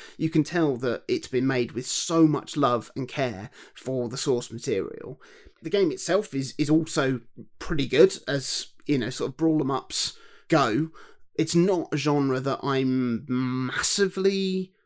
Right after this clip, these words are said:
keen on, just because a lot of those, the retro ones, are built around score attacks and, and stuff like that, 'cause they're mostly arcade games, and that's something that, you know, I've spoken about before. I str-, I struggle a little bit because I'm,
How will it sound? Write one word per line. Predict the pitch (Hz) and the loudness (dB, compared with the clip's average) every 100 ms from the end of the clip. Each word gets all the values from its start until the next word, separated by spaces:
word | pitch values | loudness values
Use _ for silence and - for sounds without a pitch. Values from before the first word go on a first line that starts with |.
| _ _ _ _ | _ _ _ _
keen | - 190 196 | 4 4 4
on, | 208 247 | 0 -2
just | 156 - | -2 -4
because | 143 143 131 - | -2 -2 -4 -2
a | |
lot | 147 147 | 2 2
of | 139 | 2
those, | 127 123 123 - - | 0 0 0 -8 -10
the | 139 | -4
retro | 131 151 - 131 | 2 2 2 -2
ones, | 117 113 113 131 - - - _ _ | 0 -2 -2 -4 -8 -10 -16 _ _
are | 123 | -4
built | 139 113 104 | -2 0 0
around | 127 120 113 113 - - | -2 0 0 -2 -8 -14
score | - - 160 143 | -12 4 4 4
attacks | 143 147 - - | 2 0 0 -4
and, | 131 123 120 117 - | -4 -2 -4 -6 -6
and | 127 120 | -6 -6
stuff | - 131 | -6 -6
like | 110 104 | -6 -4
that, | 123 117 - - _ | -4 -4 -8 -18 _
'cause | 131 - | -12 -8
they're | 107 - - - - - - | -8 -8 -14 -16 -14 -14 -10
mostly | 123 110 - 123 | -8 -6 -6 -4
arcade | 131 131 139 135 | -4 -4 -2 -2
games, | 107 92 123 127 - - - | -4 -4 -6 -8 -14 -18 -20
and | - 135 | -6 -2
that's | 131 - | -2 -4
something | - 110 123 120 | -6 -4 -2 -2
that, | 104 - _ | -4 -6 _
you | 131 78 | -6 -6
know, | 80 | -8
I've | 135 | -10
spoken | - 110 - | -10 -10 -8
about | 98 - | -10 -12
before. | - 104 107 131 | -6 -6 -6 -10
I | |
str-, | - - - | -12 -12 -10
I | |
struggle | - 180 - 131 | -4 0 2 2
a | 110 | 2
little | 127 - | 0 -2
bit | 120 110 - - | -4 -4 -6 -10
because | - 113 | -12 -8
I'm, | 117 113 | -8 -8